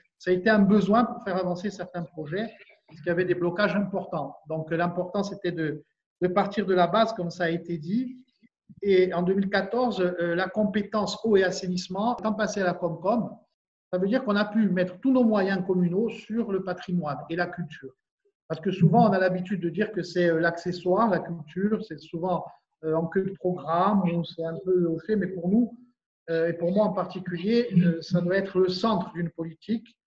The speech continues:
la culture et le patrimoine. Et dans un premier temps, l'idée, ça a été de faire un peu l'état des lieux.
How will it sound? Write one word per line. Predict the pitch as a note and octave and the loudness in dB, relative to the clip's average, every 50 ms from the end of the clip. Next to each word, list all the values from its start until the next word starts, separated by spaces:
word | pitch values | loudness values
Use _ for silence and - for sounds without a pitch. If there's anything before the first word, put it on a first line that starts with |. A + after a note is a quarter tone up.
| _ _ _ - | _ _ _ -12
la | D#3+ | -12
culture | - - F3+ F#3 - G3+ F3 | -10 -10 -10 -4 -4 -2 0
et | E3+ | 0
le | E3 D#3+ | -2 -2
patrimoine. | E3+ E3 - - D#3+ D#3+ F3+ A3 B3 A#3+ A#3+ - | -6 -8 -8 -8 -6 -2 0 0 0 0 0 0
Et | F#3 F3 | 0 0
dans | F#3 G3 F#3+ F3+ G3 | 0 0 -2 -2 -4
un | F#3+ | -6
premier | - - G3 F#3 F3+ F3+ F3+ | -6 -6 -6 -4 -4 -4 -4
temps, | G3+ G#3 A#3 B3+ B3 - - - _ - | -4 -4 -4 -4 -6 -8 -14 -20 _ -16
l'idée, | F#3+ F#3 D#3+ A3+ A#3+ - | -14 -10 -6 -6 -6 -4
ça | - G3 | -2 -4
a | |
été | F#3+ F#3 - G#3+ | -4 -4 -4 -6
de | F3 F3 F3+ | -4 -4 -4
faire | F3+ - - G3+ F#3 | -4 -2 -2 0 0
un | F3 E3+ E3 | 0 0 -2
peu | - - G#3+ G3+ | -2 -2 0 0
l'état | F#3 F3+ F3+ G#3 G3 F#3 | 0 0 0 0 0 2
des | F#3 F#3 | 2 2
lieux. | F3 E3 F#3 G#3+ A3+ G3+ - | 2 2 2 2 0 0 -6